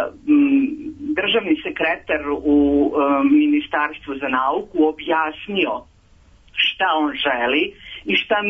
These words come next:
misli da treba sa tim da se radi, ja sam, e, shvatila, m, tu kraj mene stajao neki čovek koga sam prvi put upoznala i ja odjednom vidim u njemu, e, da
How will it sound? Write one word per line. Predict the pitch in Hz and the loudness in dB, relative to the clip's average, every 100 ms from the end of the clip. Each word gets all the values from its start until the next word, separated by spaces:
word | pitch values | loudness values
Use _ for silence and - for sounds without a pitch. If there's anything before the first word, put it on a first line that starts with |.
| 233 | 0
misli | 247 - 143 135 | -2 -4 -4 -2
da | 143 | -2
treba | 147 143 151 - | -2 -2 -4 -8
sa | 156 | -2
tim | 156 147 | 2 2
da | 143 | 0
se | - 123 | -4 -2
radi, | 165 208 262 254 - - - - | 0 -2 -6 -8 -14 -16 -8 -2
ja | 302 302 | -2 2
sam, | 330 | 2
e, | 269 151 214 202 196 196 160 | 2 0 0 2 2 0 -4
shvatila, | - 180 185 - 311 285 226 | -2 0 0 0 0 2 0
m, | - 180 170 156 180 - | -2 -6 -6 -6 -10 -8
tu | 254 | -4
kraj | 247 214 | -2 0
mene | 214 240 220 | 0 0 0
stajao | 220 226 208 | 0 0 -2
neki | 226 - | -4 -2
čovek | 170 208 | 0 0
koga | 208 185 - | -2 -4 -2
sam | 156 | -2
prvi | - 240 185 - | 0 0 0 -2
put | 190 185 | -2 -2
upoznala | 202 220 220 214 220 208 - - - - | 0 -2 0 0 2 -2 -6 -18 -16 -4
i | 302 175 - | -2 -2 -2
ja | 214 | 0
odjednom | 302 320 349 370 | 0 0 -2 0
vidim | 294 277 330 294 | 0 0 0 2
u | |
njemu, | 247 247 285 277 247 | 2 2 2 2 0
e, | - - - - 180 185 180 | -4 -16 -20 -6 -2 0 0
da | - | -2